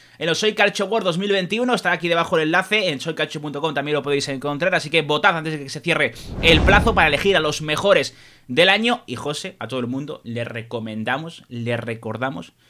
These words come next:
que se pueden descargar OneFootball.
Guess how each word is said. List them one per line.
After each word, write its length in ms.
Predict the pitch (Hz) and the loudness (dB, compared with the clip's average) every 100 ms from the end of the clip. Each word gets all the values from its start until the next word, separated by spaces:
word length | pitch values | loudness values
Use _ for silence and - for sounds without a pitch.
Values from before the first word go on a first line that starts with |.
| _ _ _ - | _ _ _ -14
que 80 | 113 | -10
se 100 | 113 | -8
pueden 200 | 131 147 | -8 -8
descargar 480 | 139 127 131 151 - 113 | -8 -8 -6 -6 -10 -14
OneFootball. 1300 | 120 160 185 175 _ _ - - 226 214 131 110 90 | -4 -2 -2 -6 _ _ -16 -4 -2 -2 -2 -2 -4